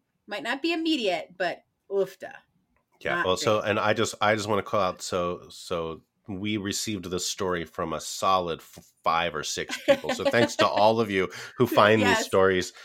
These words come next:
Speaker 2: uh, and, and are trolling the anti-work Reddit, uh, uh, and thinking of us
Speaker 1: Yes.
Speaker 2: when you th-, see things.
Speaker 1: Yes.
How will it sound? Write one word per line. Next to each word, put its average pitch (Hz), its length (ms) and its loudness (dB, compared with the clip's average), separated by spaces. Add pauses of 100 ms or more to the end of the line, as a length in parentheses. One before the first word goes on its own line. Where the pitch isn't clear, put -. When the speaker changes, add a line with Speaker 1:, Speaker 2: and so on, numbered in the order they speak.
(200)
Speaker 2:
uh, 87 560 2 (140)
and, 82 640 -2
and 87 140 -4
are 82 80 0
trolling 95 460 -2
the 87 160 -4
anti-work 85 560 -4
Reddit, 80 300 -2 (260)
uh, 76 360 -4 (380)
uh, 73 480 -2
and 90 200 -8
thinking 127 280 -2
of 131 120 -2
us 147 180 2
Speaker 1:
Yes. - 80 -8
Speaker 2:
when 92 100 -2
you 101 120 -4
th-, - 180 -16
see 117 120 -12
things. 117 100 -14
Speaker 1:
Yes. 240 260 2